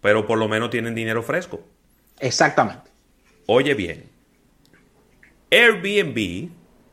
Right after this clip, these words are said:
Speaker 1: en este momento vale más que Marriott, Hilton y Hyatt, juntos los tres.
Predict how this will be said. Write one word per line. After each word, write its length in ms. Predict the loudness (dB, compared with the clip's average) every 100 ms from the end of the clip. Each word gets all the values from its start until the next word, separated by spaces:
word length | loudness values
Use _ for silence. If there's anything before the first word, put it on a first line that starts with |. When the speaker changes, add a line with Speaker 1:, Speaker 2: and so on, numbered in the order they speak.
| -8
Speaker 1:
en 160 | -4 -2
este 260 | -2 -4
momento 760 | -2 -4 -4 -4 -8 -10 -12 -16 _ _ _ _ _ -20
vale 580 | -8 0 2 2 0
más 680 | -2 -4 -4 -8 -18 -20 -20 _ _ _ _ _ _ _ _ _ _ _ _ _ _ _
que 180 | -4 -2
Marriott, 760 | -2 2 2 2 -4 -6 -10 -18 _ _ _ _ _ _ _ -4
Hilton 720 | -2 -2 -4 -6 -6 -8 -16 _ _ _ _ -8
y 160 | -8
Hyatt, 640 | -4 0 2 2 -2 -8 -16 _ _ _ _ _
juntos 520 | 4 6 6 4 0
los 200 | 0 0
tres. 360 | 0 -2 -4